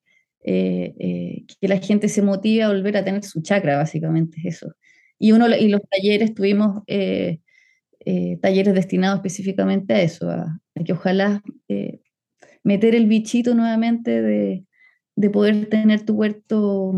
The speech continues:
en casa, eh, como una forma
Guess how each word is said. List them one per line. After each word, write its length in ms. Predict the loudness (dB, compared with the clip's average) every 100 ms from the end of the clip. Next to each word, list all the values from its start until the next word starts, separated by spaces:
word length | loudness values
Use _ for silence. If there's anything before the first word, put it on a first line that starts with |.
| -2 -4 _ _ _
en 180 | 0 0
casa, 680 | 2 0 0 -2 0 0 0
eh, 180 | 0 -2
como 200 | -4 -2
una 120 | -2
forma 840 | -2 -2 0 2 0 0 -2 -4